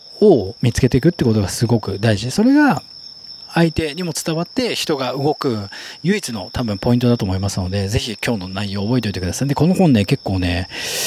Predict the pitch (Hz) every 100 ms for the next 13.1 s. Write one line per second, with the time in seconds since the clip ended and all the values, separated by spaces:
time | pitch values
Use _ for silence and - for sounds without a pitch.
0 | - - 107 107 98 113 143 - - 131
1 | 117 - - 127 123 101 92 92 - -
2 | 104 104 - 170 165 156 139 104 - -
3 | 127 98 104 - 123 196 170 127 127 123
4 | 107 92 120 123 107 98 92 107 - 92
5 | 95 120 - 110 - 104 107 92 95 113
6 | 95 - - - 180 123 - 202 190 127
7 | 95 120 143 - - 170 - 147 151 104
8 | 92 - - - 131 - - 127 107 90
9 | 87 - - - - - 139 120 113 135
10 | 127 120 - 139 131 120 - 110 110 127
11 | 113 - - - 117 110 92 117 120 135
12 | 101 - - 95 - 92 101 98 - 160
13 | 127